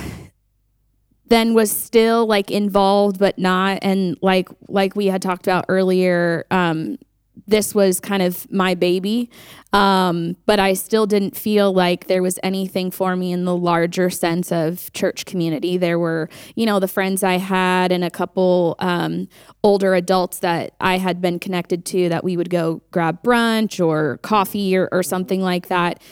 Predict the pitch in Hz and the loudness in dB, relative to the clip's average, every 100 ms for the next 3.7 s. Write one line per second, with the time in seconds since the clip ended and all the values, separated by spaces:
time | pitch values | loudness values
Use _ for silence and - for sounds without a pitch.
0 | - - 180 180 175 208 196 185 226 233 | -20 -4 0 0 2 2 2 0 0 2
1 | 254 - - 208 196 185 - 185 180 180 | 0 -4 0 2 2 2 0 0 0 0
2 | - 185 185 180 185 180 175 175 170 165 | -4 -2 -4 -4 -2 -2 -2 -2 0 0
3 | 156 - 170 160 156 - - | -2 -2 0 2 0 -4 -14